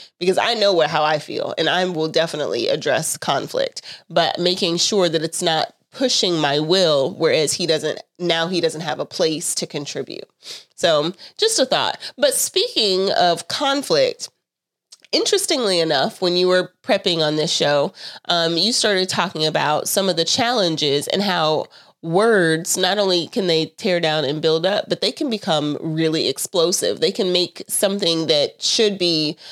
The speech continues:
you know, something minor turn into something major because of a dropped ball, something that you didn't say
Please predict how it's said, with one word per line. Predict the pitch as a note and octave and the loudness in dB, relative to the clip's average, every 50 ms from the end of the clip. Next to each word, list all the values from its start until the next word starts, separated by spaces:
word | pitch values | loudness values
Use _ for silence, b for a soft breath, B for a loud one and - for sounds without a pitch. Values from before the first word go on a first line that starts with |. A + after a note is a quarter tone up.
| B B B | B B B
you | - G3+ F#3 | -2 0 2
know, | F3 E3+ | 2 2
something | - - G3 G#3 F#3+ E3+ E3+ D#3+ D#3 | 2 2 0 0 0 0 0 2 2
minor | D#3+ E3+ G3+ A3+ A3 F#3 D#3+ E3 | 2 2 0 0 0 0 0 0
turn | E3 - G#3+ G3 F#3+ | 0 0 0 0 0
into | F3+ F3 E3 F3 | 0 0 -2 -2
something | - - D#3+ D#3+ - D3 D3+ D3+ D#3+ | -2 -4 -4 -4 -4 -4 -2 -2 0
major | E3+ F3+ G#3+ G#3+ F#3 E3 D3+ D3 D3 | 0 0 0 0 0 0 2 2 0
because | D3 A#2+ F#3+ F3 - G#3 E3 D#3+ - | 0 0 -2 0 2 2 2 2 4
of | - F3+ D#3 | 2 2 2
a | D#3 D3+ | 2 0
dropped | D3+ - D#3+ D#3+ D#3 D3+ D3 D3 - - E3+ D#3 | 0 0 0 0 2 0 0 -2 -4 -10 -4 -2
ball, | - C3+ A#2+ F2 G1+ - - | 0 0 2 2 0 0 0
something | - - F#3 F3 F3 F3 E3+ E3 E3 E3 | 2 2 2 2 2 0 0 0 0 0
that | D3+ | 0
you | A#2+ D3+ D#3+ E3 D#3+ | 0 -2 -2 -4 -4
didn't | D3+ C#3+ F3 F3+ - - E3+ E3+ | 0 0 0 0 0 -2 -6 -4
say | - - C#3+ A#2 G2 F2+ D2 - G3+ | 0 0 2 2 2 0 -2 -4 -8